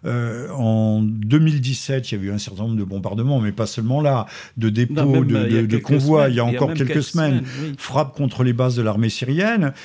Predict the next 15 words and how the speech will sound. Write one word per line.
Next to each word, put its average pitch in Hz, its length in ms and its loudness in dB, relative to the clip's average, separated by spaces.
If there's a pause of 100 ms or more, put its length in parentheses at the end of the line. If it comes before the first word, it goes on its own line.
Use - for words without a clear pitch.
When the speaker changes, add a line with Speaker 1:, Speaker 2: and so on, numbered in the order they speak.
(180)
Speaker 1:
Mais 131 100 4
en 147 120 2
deux 185 120 2
mille 214 220 6
seize, 165 400 0
le 135 80 2
ministre 165 400 2
de 135 60 0
la 131 60 2
Défense 135 460 0
israélienne, 165 760 0
le 120 200 2
lieutenant-général 123 960 2
Moshe 117 300 0
Yaalon, 147 720 0